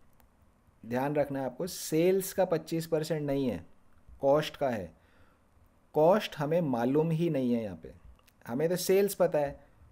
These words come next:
cost of goods sold हमें यहाँ पे मालूम नहीं है। तो आप फ़ोर लाख का ट्वेंटी फ़ाइव परसेंट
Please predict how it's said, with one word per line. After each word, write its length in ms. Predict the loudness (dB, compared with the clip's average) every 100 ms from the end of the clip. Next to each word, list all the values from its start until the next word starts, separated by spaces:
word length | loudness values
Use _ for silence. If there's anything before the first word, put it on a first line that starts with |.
| -20 -4 2
cost 340 | 2 2 2
of 200 | 0 2
goods 280 | 0 -2 -4
sold 400 | -2 2 2 -2 -4
हमें 220 | -4 -2
यहाँ 200 | -2 0
पे 100 | 0
मालूम 360 | 2 2 2 0
नहीं 220 | 0 -2
है। 180 | -4 -6 -16 -20 -20 _ _ _ -6
तो 120 | -4 0
आप 140 | 0 0 -8 2
फ़ोर 260 | 4 6
लाख 220 | 4 4 4
का 80 |
ट्वेंटी 380 | 2 2 0 -2
फ़ाइव 180 | 0 0
परसेंट 540 | 0 -2 -2 -6 -8